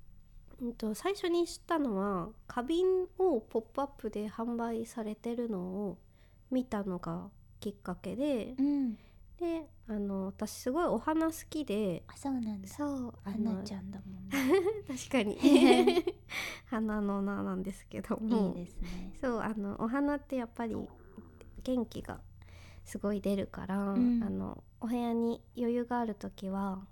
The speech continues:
Speaker 1: 飾るようにしてて、
Speaker 2: うんうん。
Speaker 1: ここのお花屋さんは、あの、すごくね、色の組み合わせ方とかが、
Speaker 2: うん。
Speaker 1: あの、とてもポップで元気が出るので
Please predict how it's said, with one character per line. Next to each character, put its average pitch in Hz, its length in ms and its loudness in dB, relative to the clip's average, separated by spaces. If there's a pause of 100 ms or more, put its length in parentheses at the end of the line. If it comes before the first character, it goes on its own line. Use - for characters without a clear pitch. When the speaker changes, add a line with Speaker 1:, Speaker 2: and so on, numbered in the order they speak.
Speaker 1:
飾 214 300 -2
る 208 120 -2
よ 208 140 -2
う 196 40 -6
に 196 140 -6
し - 120 -16
て 240 160 -12
て、 285 460 -4
Speaker 2:
う 277 40 2
ん 240 320 2
う 240 40 2
ん。 233 120 2
Speaker 1:
こ - 140 -10
こ 262 120 -2
の 262 180 0
お - 20 -2
花 262 300 0
屋 254 140 0
さ 254 200 0
ん 240 100 0
は、 226 100 0
あ 220 40 -2
の、 214 120 -2
す - 180 -6
ご 233 160 0
く - 280 -10
ね、 185 140 -4
色 226 280 0
の 247 200 0
組 240 240 -4 (100)
み 233 60 0
合 226 80 0
わ 226 120 -2
せ 226 160 -6
方 226 320 -6
と 196 160 -12
か 180 220 -6
が、 180 420 -4 (140)
Speaker 2:
う 226 60 4
ん。 240 520 6 (320)
Speaker 1:
あ - 20 -16
の、 196 280 -16 (460)
と 208 120 -6
て 214 120 0
も 208 160 2
ポ - 180 -4
ッ - 20 -6 (140)
プ 180 80 -4
で 180 320 -8
元 202 240 0
気 196 140 -8
が 180 140 -6
出 185 180 -6
る 185 160 -8
の 185 140 -8
で 233 300 -4